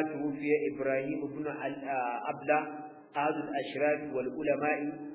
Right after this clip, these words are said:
bi Dimashqa an sinnin aliyah. A wannan shekara ainihin babban malamin ƙasar, ah, Dimashq wanda ya rayu a yanzu, za ka iya cewa kamar Palestine kenan. Ah,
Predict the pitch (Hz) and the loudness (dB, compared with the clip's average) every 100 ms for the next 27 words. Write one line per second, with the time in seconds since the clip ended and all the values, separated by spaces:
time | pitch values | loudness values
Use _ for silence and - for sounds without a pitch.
0 | - - 135 135 147 139 - 151 156 - | -12 -10 -4 0 0 0 2 4 4 2
1 | - - - 147 151 147 147 156 151 139 | -8 -12 -2 0 0 -2 -4 -4 0 0
2 | 123 127 135 123 113 113 - - - - | 0 0 0 2 -2 -4 -10 -14 -18 -8
3 | 127 160 160 165 143 131 - 156 143 147 | 0 2 2 0 -2 -2 2 2 2 2
4 | 147 147 151 151 - - - 139 135 - | 0 0 -2 -4 -10 -16 -4 -2 0 2
5 | 156 156 160 156 151 143 143 151 151 156 | 2 4 4 4 4 0 0 -2 0 0
6 | 147 - - - - - 156 143 139 127 | 0 -4 -10 -14 -20 -4 2 4 4 4
7 | 123 117 139 147 139 143 - 147 160 151 | 2 2 2 2 0 -4 -6 -4 2 6
8 | 147 139 143 139 127 131 156 - - - | 6 4 2 -2 -2 -4 -6 -6 -12 -4
9 | 151 160 160 143 143 139 139 139 165 151 | 0 2 2 2 2 0 0 0 2 2
10 | - 165 139 127 117 110 120 - - - | 2 -2 -2 -2 -2 -4 -6 -10 -14 -20
11 | - - 123 120 117 | -20 -6 0 2 4